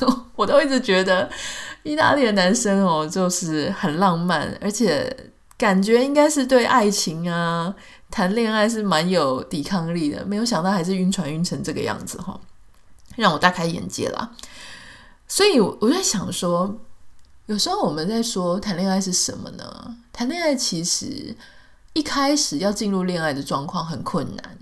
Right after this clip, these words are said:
可是你看这些诈骗集团，他在想要获得人家的信任的时候，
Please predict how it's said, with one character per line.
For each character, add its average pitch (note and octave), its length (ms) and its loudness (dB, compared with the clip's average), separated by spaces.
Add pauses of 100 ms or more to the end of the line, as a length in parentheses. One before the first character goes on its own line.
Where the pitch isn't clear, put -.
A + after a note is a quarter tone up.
(400)
可 G#3+ 220 4
是 E4 160 4
你 A3+ 120 0
看 F3+ 240 2
这 A#3 200 6
些 B3 200 2
诈 A3+ 200 2
骗 G#3 200 2
集 C#3+ 220 -2
团， - 320 -8 (560)
他 D#4+ 260 2
在 D#4+ 240 4
想 D3 240 2
要 G3 140 4
获 G3+ 280 2
得 C#3+ 200 0
人 C#3 200 -2
家 F3+ 200 0
的 E3+ 120 0
信 E3 320 -2
任 D3 240 -6
的 - 120 -10
时 - 260 -6
候， - 380 -14